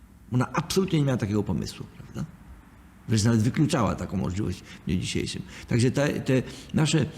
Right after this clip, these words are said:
podejście, chociażby do te-, do tego, do tych zbliżeń małżeńskich, jest tak różne, że jeżeli chcemy się dogadać, jeżeli chcemy stworzyć komunię również w tym wymiarze, wymiarze cielesnym, to tajemnica nie leży w technikach pobudzenia i tak dalej, tylko właśnie w dogadaniu się,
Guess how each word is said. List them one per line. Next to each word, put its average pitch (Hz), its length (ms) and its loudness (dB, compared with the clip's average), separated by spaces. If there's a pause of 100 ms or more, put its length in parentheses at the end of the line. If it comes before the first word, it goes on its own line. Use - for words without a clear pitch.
(280)
podejście, 143 580 4 (160)
chociażby - 340 -2
do 175 120 2
te-, - 140 0
do 147 140 0
tego, 131 400 2
do 123 120 2
tych 123 140 -4
zbliżeń 113 300 4
małżeńskich, 95 480 0 (220)
jest - 100 -6
tak 160 180 -2
różne, 104 520 4 (640)
że 135 260 2 (480)
jeżeli 117 280 6
chcemy 151 360 0
się - 260 -2 (200)
dogadać, 117 540 0
jeżeli 113 260 0
chcemy 127 260 -2
stworzyć 117 320 -2
komunię 127 480 4
również 131 280 2
w - 40 -12
tym 156 140 2
wymiarze, 190 300 2 (260)
wymiarze 160 340 0
cielesnym, - 680 -2 (600)
to 143 100 0
tajemnica 165 260 4
nie 190 160 6
leży 185 220 4
w - 80 -4
technikach 139 640 0 (100)
pobudzenia 117 460 4
i 113 60 -2
tak - 140 -6
dalej, 95 280 -2
tylko 143 200 -4
właśnie 123 220 -2
w - 80 -4
dogadaniu 127 720 0
się, 185 260 -2